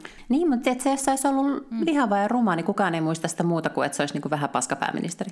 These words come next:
Speaker 2: Joo, merkitään tämä sitten
Speaker 1: <laughs>
Speaker 2: tässä Suomen niinku pa-, bubbling under poli-, poliittisessa <laughs> podcastissa. Eh, mutta mu-, joo, siis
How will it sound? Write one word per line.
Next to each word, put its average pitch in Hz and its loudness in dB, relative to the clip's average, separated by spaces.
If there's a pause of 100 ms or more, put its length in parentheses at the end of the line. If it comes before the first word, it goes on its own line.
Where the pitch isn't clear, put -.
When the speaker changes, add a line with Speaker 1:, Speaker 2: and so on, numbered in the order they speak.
(140)
Speaker 2:
Joo, - -10
merkitään 262 -6
tämä 147 -4
sitten 247 0
Speaker 1:
<laughs> - -4 (680)
Speaker 2:
tässä - -2 (400)
Suomen 151 0
niinku - -12 (200)
pa-, - -4 (220)
bubbling 139 2 (120)
under 123 -4 (200)
poli-, 131 -4 (300)
poliittisessa - 0
<laughs> - -6
podcastissa. - 0 (280)
Eh, 147 -4
mutta 185 -2
mu-, 151 -6
joo, 165 6
siis 165 -2